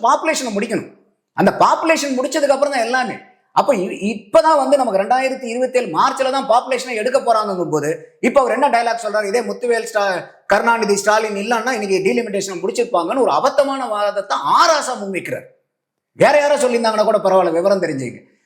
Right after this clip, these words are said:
So அப்போ இந்த மாதிரிலாம் வந்து தேவையில்லாத பயம், தேவையில்லாத ஒரு பதட்டத்தை வந்து கிளப்பிட்டு இருக்காங்க. என்ன காரணம்னா, இன்னைக்கு அவங்க பொலிட்டிக்கலி, அஹ், லீகலி வந்து they are in a very, very back foot, அஹ், தமிழ்நாட்டுல.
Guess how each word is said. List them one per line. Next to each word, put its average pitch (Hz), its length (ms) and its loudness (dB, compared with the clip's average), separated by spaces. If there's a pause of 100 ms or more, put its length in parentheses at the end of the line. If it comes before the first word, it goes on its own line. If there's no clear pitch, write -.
So - 100 4
அப்போ 311 280 2
இந்த 262 300 0
மாதிரிலாம் 269 460 -2
வந்து 208 240 -6
தேவையில்லாத 254 720 0
பயம், 196 320 -4
தேவையில்லாத 226 680 -2
ஒரு 190 160 -2 (100)
பதட்டத்தை 233 420 -2
வந்து 185 200 -4
கிளப்பிட்டு 175 420 0
இருக்காங்க. 147 300 -2
என்ன 233 160 2
காரணம்னா, 208 340 0
இன்னைக்கு 214 260 -4 (340)
அவங்க 196 300 2
பொலிட்டிக்கலி, 240 600 0 (560)
அஹ், 160 180 4
லீகலி 269 520 2
வந்து 208 200 -4
they 185 140 -4
are 196 140 4
in 185 180 -6
a 180 100 -4
very, 185 220 0
very 208 240 0 (200)
back 180 240 2
foot, - 220 -4 (240)
அஹ், 127 360 0
தமிழ்நாட்டுல. 151 520 0